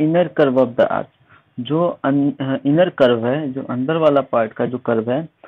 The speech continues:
उसको बोलते हैं intrados। दूसरा क्या है? soffit। Soffit क्या है? Inner surface of the cu-, arch। जो आर्च का जो inner surface है, उसको बोलते हैं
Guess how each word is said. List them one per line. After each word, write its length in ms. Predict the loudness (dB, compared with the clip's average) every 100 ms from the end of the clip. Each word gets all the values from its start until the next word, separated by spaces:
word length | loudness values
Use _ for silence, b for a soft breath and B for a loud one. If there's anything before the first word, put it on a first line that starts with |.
| B -12
उसको 240 | -10 -4 -2
बोलते 320 | 2 0 0
हैं 180 | -2 -2
intrados। 580 | -2 0 2 2 0 -4 _ _ _ -10
दूसरा 340 | -8 -4 -4
क्या 180 | -2 -2
है? 80 | -4
soffit। 560 | -6 -6 -4 -4 -8 -10 _
Soffit 360 | -8 -6 -4
क्या 140 | -2 -4
है? 120 | -6 _ b b _ -2
Inner 240 | 2 2
surface 440 | 2 0 0 -2 0
of 80 | 0
the 180 | 0 -2
cu-, 360 | -2 -4 -2
arch। 120 | -2 -4 _ _ _ _ _
जो 160 | -4 2 6
आर्च 260 | 6 4
का 120 | 0
जो 140 | 0 0
inner 280 | 0 2 2
surface 380 | 0 -2 -2 -2
है, 100 | -2
उसको 280 | -2 -4 -4
बोलते 360 | 0 -2 -2 -2
हैं 180 | -2